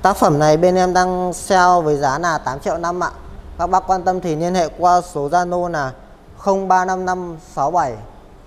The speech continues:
tám tám tám năm, số của em Thế, hoặc là số của chị Ninh là không ba bốn sáu không năm từ Quý Chín ạ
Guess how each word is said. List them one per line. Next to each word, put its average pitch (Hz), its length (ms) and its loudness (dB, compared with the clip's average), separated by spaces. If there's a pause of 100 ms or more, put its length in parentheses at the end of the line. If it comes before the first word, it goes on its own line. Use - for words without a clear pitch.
tám 139 380 -4
tám 131 200 -4 (140)
tám 135 300 -4
năm, 170 260 -2 (180)
số 147 100 -4
của 160 100 -4
em 170 120 -2
Thế, 127 300 -4 (400)
hoặc 156 140 0
là 147 200 0
số 151 160 -6
của 175 120 0
chị 160 180 -6
Ninh 180 280 0
là 139 240 -2 (360)
không 190 280 -2
ba 180 160 4
bốn 127 300 -4 (280)
sáu 143 140 2
không 185 220 0
năm 170 260 -2 (260)
từ 151 100 0
Quý 143 200 -2
Chín 135 280 -6
ạ 165 140 -2